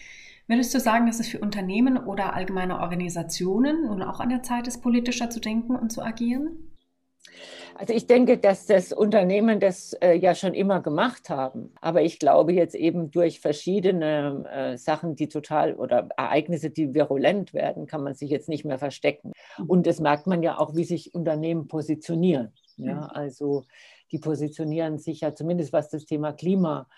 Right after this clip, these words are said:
Speaker 2: anbelangt, versuchen sie ihre Verantwortung zu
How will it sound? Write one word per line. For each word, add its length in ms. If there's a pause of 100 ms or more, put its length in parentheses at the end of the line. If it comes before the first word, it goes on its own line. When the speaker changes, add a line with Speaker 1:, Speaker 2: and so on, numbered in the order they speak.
(200)
Speaker 2:
anbelangt, 720
versuchen 460
sie 100
ihre 260
Verantwortung 680
zu 160